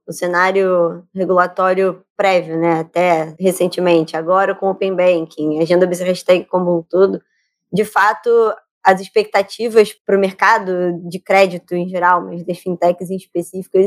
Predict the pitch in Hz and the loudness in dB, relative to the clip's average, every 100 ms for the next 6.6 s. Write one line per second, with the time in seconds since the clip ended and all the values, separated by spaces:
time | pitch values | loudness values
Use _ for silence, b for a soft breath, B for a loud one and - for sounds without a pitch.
0 | 180 214 208 226 254 214 247 247 202 185 | 0 0 0 0 -2 0 -2 0 0 2
1 | 170 170 180 185 196 190 190 196 180 180 | 0 -2 -4 -4 -2 2 2 2 0 -6
2 | 175 190 190 196 208 202 208 220 - 233 | 0 2 2 0 -4 -4 -2 -2 0 -2
3 | 208 180 180 175 _ - 180 185 185 175 | 0 -2 -2 -4 _ -8 -6 -4 0 -2
4 | 185 - 180 175 185 - 165 170 165 214 | -2 -6 0 0 0 -6 -2 -2 -2 -6
5 | - 214 226 190 170 165 180 170 165 165 | -2 2 2 2 -2 -4 -6 -6 -2 0
6 | 175 180 - 165 170 175 | 0 0 0 2 2 -2